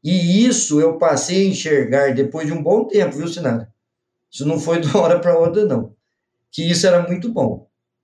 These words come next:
E eu, enquanto gerente, eu tento não complicar a coisa, não piorar.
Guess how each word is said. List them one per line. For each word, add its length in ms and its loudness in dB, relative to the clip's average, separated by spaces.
E 220 0
eu, 200 6
enquanto 460 0
gerente, 920 -2
eu 220 -2
tento 420 -2
não 760 2
complicar 540 0
a 60 -6
coisa, 260 -2
não 160 0
piorar. 380 -4